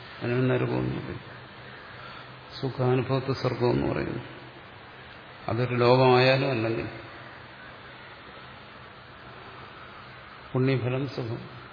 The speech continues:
പാപഫലം ദുഃഖം, അതെവിടെ അനുഭവിച്ചാലും അത് സ്വർഗമാണ്. ഇനി വേറെ ഏതെങ്കിലും ലോകം ഉണ്ടെങ്കിൽ അവിടെ, ഈ ലോകത്തിലാണെങ്കിൽ ഇവിടെ. അപ്പം വേദകർമ്മങ്ങൾ, വൈദികമായ കർമ്മങ്ങൾ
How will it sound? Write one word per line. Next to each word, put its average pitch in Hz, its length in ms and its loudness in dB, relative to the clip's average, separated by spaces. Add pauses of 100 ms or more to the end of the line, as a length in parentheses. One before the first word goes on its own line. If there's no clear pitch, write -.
(360)
പാപഫലം 131 580 2
ദുഃഖം, 113 300 -2 (1000)
അതെവിടെ 135 340 2
അനുഭവിച്ചാലും 139 580 6
അത് 135 140 2
സ്വർഗമാണ്. - 500 2 (460)
ഇനി 127 220 2
വേറെ 120 220 8
ഏതെങ്കിലും 117 340 6
ലോകം 117 240 4
ഉണ്ടെങ്കിൽ 117 360 2
അവിടെ, 113 240 2 (480)
ഈ 131 100 2
ലോകത്തിലാണെങ്കിൽ 120 680 6
ഇവിടെ. - 220 -2 (1700)
അപ്പം - 260 -6
വേദകർമ്മങ്ങൾ, 147 800 6 (640)
വൈദികമായ 135 680 6
കർമ്മങ്ങൾ 131 520 4